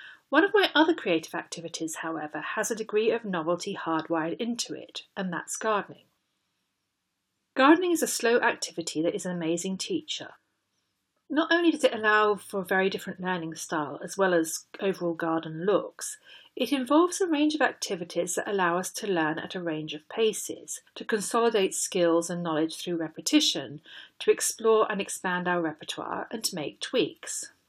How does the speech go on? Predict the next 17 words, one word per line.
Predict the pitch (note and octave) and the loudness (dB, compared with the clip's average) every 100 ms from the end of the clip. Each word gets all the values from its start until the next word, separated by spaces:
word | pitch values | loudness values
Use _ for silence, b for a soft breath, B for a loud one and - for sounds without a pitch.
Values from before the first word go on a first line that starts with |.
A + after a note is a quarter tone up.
| _ _ B B _ _ _ _ - | _ _ B B _ _ _ _ -4
Although | C#4+ C#4+ D#4 | 0 6 6
it | E4+ - | 6 0
encourages | D4+ - B3 A#3+ A3 G#3 | -2 2 4 4 0 -4
a | |
base | G3+ F#3+ G3+ - - | -2 2 2 0 -4
of | - | -8
steady | - G3 F3 | -2 -2 0
development | E3+ F3 F#3 D#3 D#3 E3+ | 0 0 0 -4 -8 -8
in | |
our | E3+ E3 | -6 -4
garden | E3 E3+ E3+ E3 D3 F#3 | 0 2 0 -2 -10 -8
and | E3+ | -6
ourselves, | D#3 D3+ - G3 E3+ - - - | -4 -4 -4 -4 -4 -6 -6 -6
it | - | -4
also | B3 C4 - E4+ - | -4 -4 0 2 4
actively | - - - - C4 | 2 0 -8 -8 -2
offers | G3 - E3+ E3 E3+ | -2 -2 -4 -4 -6